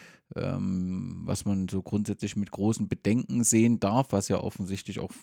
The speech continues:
viele Journalistinnen und selbst die uefa tut. Da wundert's ein bisschen, dass man das beim Energy-Getränk dann so anders bewertet hat. Aber egal wie, trotzdem hat man das Gefühl, dass die, das, der Abstand auch da immer größer wird und dass,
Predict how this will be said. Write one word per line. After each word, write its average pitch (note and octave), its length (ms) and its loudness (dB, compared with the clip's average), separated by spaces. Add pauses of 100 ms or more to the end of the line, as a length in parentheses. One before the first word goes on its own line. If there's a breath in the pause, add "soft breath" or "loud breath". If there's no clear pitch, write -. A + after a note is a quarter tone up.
(220)
viele G#2 380 4
Journalistinnen G#2 680 0
und F#2 140 -2
selbst F#2+ 240 0
die - 40 -2
uefa G#2+ 840 2 (500)
tut. - 460 2
Da - 120 -10
wundert's F#2+ 340 -4
ein G2 200 2
bisschen, G#2+ 320 0
dass G#2 180 2
man G#2 300 2 (1000 soft breath)
das G2 180 -2
beim G2 260 0
Energy-Getränk G#2+ 880 0
dann G#2+ 200 2
so - 80 0
anders C3+ 340 2
bewertet B2+ 540 0
hat. - 180 0
Aber A2 180 4
egal G#2 400 4
wie, C3+ 360 2 (400)
trotzdem A2+ 260 0
hat A#2+ 120 2
man B2 120 4
das A2+ 80 2
Gefühl, B2+ 320 0
dass A#2 180 0
die, A2 160 -2
das, - 280 0 (580)
der - 180 -6
Abstand - 460 -2
auch - 240 -6
da G#2 140 0
immer G2+ 240 0
größer G#2 460 -2
wird A2+ 160 -4
und G#2 180 -4
dass, - 520 -8